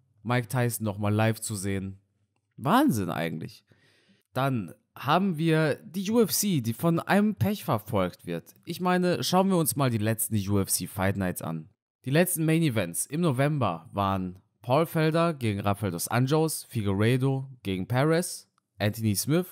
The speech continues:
gegen Devin Clark, Jack Hermansson gegen Marvin Vettori, da kommen wir gleich dazu, und U F C zweihundertsechsundfünfzig, Davison Figueiredo gegen Brandon Moreno.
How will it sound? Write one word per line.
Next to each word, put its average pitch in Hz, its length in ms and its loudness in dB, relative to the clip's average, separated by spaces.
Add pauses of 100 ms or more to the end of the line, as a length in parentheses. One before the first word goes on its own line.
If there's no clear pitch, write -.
(140)
gegen 95 240 -6
Devin 90 240 -6
Clark, 139 460 -2 (440)
Jack 156 200 -4
Hermansson 185 580 0
gegen 123 240 -2
Marvin 110 320 0
Vettori, 139 460 0
da 104 100 2
kommen 104 160 -2
wir 101 60 0
gleich 113 260 -2
dazu, 127 300 -8
und 220 440 -2 (480)
U 151 120 2
F 151 100 0
C 131 140 -4
zweihundertsechsundfünfzig, 123 1040 -4
Davison 135 400 -2
Figueiredo 123 720 2
gegen 110 240 2
Brandon 113 340 0
Moreno. 104 460 0